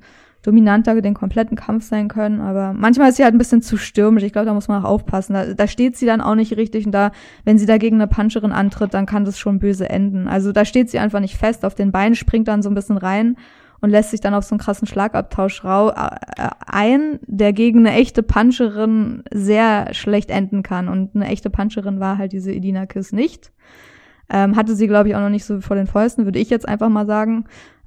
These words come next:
Ähm, ja, also mit so einunddreißig Prozent oder so ist man jetzt keine Puncherin. Ähm, von daher, da muss man halt wirklich aufpassen, wenn da die Gegner wirklich, äh, stärker werden. Aber natürlich trotzdem klasse Leistung von Sophie Altsch in dem Alter, überhaupt da so eine Performance abzulegen.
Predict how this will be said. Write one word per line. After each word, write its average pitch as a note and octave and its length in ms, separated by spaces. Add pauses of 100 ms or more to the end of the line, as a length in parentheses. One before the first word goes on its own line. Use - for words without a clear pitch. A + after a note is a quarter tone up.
Ähm, G3 640 (260)
ja, F#3+ 440
also F#3+ 240
mit G3+ 180
so G3+ 120
einunddreißig F#3+ 560
Prozent F#3+ 420
oder F#3 200
so F#3+ 80
ist F#3 120
man F#3 160
jetzt - 160
keine F#3+ 200
Puncherin. G3 840
Ähm, F#3 220
von F#3+ 180
daher, F3+ 440
da - 160
muss G3 200
man G3 100
halt F#3+ 180
wirklich F#3 260
aufpassen, F#3+ 480
wenn F#3 100
da F#3 120
die F3+ 160
Gegner F#3 360
wirklich, - 440
äh, F3+ 240
stärker F#3+ 600
werden. E3+ 420 (460)
Aber G#3+ 200
natürlich G#3+ 300
trotzdem G#3+ 320
klasse G3+ 300
Leistung G#3 460
von G#3+ 120
Sophie - 240
Altsch G3 200
in G#3 60
dem F#3+ 160
Alter, F#3+ 400
überhaupt F#3 380
da F#3+ 320
so F#3 100
eine F#3+ 140
Performance G3 520
abzulegen. F#3 760